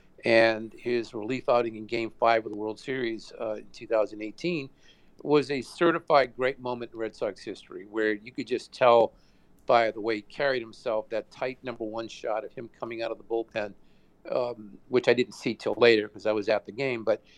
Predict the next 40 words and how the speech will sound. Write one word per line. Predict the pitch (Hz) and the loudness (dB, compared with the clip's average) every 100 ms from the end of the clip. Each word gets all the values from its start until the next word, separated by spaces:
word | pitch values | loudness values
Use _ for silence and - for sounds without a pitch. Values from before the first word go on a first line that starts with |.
| _ - | _ -4
it | 156 | 0
was | 127 - | 0 0
just | 131 - | -4 4
like, | 131 117 - | 4 6 4
"I'll | 127 | 2
be | 123 | 2
back | - 127 120 131 | 2 2 2 -4
in | 110 | -8
a | |
minute, | 113 113 101 | -6 -8 -8
boys," | 107 101 98 92 - | -10 -10 -10 -16 -16
and | 117 | -16
he, | 117 120 - _ _ | -14 -16 -20 _ _
he, | - 117 113 104 - | -6 -4 -4 -8 -14
he | - 117 | -10 -4
delivered | 123 117 127 123 | 0 6 6 8
on | 120 117 | 4 4
that | 113 - | -2 0
promise. | 131 117 - - - _ - - - - _ | -2 -2 -6 -20 -20 _ -20 -20 -20 -20 _
Having | 117 127 123 | -4 -4 2
said | 214 202 | 6 8
all | 151 123 | 8 6
that, | 110 110 - | 2 -2 -4
that | 123 123 - - - | -8 -8 -12 -12 -8
big, | 135 | -6
long | 123 127 117 | -6 -8 -8
disclaimer. | 104 - 147 135 117 107 - - _ _ - | -14 -14 -6 -6 -6 -10 -12 -20 _ _ -6
I | 175 180 147 127 _ | -2 0 0 -4 _
think | 143 127 | -12 -10
it | 147 | -12
was | 120 - | -12 -12
a | |
disaster | 117 110 117 123 123 135 127 | -10 0 2 2 0 -4 -2
that | 120 | -2
they | 117 | -2
extended | 117 - - 123 131 139 | -2 -4 -6 -4 -2 -4
him, | 151 151 143 139 | -4 -4 -6 -6
uh, | 123 117 - - | -4 -4 -4 -8
and, | 113 113 - | -8 -8 -6
and | 117 | -6